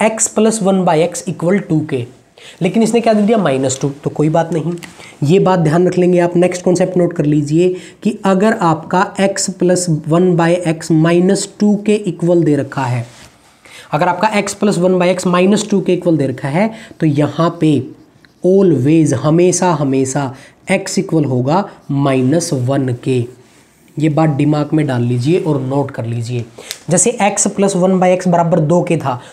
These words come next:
तो x बराबर एक के था। अगर माइनस दो के है, तो x बराबर हमेशा होगा माइनस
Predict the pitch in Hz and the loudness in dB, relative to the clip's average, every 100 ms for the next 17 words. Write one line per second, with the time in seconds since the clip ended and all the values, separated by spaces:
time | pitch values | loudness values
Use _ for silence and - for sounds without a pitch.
0 | - 190 - 185 180 165 156 190 - - | -10 -6 -4 -4 0 0 0 -2 -2 0
1 | 190 190 170 151 139 127 - - 170 202 | 0 0 -2 -2 -4 -8 -16 -4 0 2
2 | 196 190 214 247 196 208 208 175 147 165 | 4 4 4 4 4 2 2 0 2 0
3 | 160 - 196 - 190 - 170 165 160 165 | -2 -6 -6 -2 -2 0 2 2 2 0
4 | 156 151 147 139 127 151 175 147 139 151 | 0 0 -2 -2 -2 -2 -2 -2 -4 -4
5 | 156 | -4